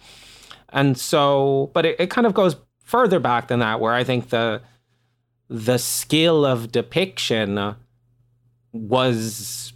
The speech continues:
sort of what was important to the church in, in some sense historically, right? That, that ability to tell stories, and that,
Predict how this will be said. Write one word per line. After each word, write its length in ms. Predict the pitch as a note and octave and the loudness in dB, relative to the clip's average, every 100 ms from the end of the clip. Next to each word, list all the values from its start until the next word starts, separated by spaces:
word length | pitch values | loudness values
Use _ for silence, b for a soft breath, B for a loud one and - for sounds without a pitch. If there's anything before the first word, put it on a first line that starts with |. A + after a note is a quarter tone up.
| - | -10
sort 200 | A2+ G#2+ | -2 0
of 120 | G2+ | 0
what 180 | A#2 - | 0 0
was 180 | A#2 A2 | -2 0
important 800 | A#2+ A2+ - F#3+ - A#2 G#2+ - | -2 -2 0 0 0 -6 -6 -4
to 120 | A#2+ | -4
the 140 | G#2+ | -2
church 480 | G#2+ B2 A2 - - | -2 -2 -2 -4 -4
in, 380 | A2 G#2 G#2+ - - | -2 -2 -4 -6 -4
in 120 | G#2 | -2
some 240 | - G#2 | -2 -4
sense 280 | - G#2 G2+ | -2 -6 -4
historically, 540 | A2 - A2 G2+ - G#2 | -6 -4 -2 -2 -2 -2
right? 320 | G2+ B2+ - | -2 -2 -2
That, 180 | G#2+ G#2+ - _ - | -4 -4 -12 _ -4
that 140 | G#2+ | -2
ability 500 | A2+ - C3+ C3 A#2 | -2 0 2 2 0
to 100 | A2 | -2
tell 280 | A2 A2+ G#2+ | -2 -2 -2
stories, 640 | G2+ - C#3+ B2+ G#2+ G#2 A2+ | -4 -2 0 2 0 -2 -2
and 140 | A#2+ | -2
that, 200 | C3 C#3 | 0 -2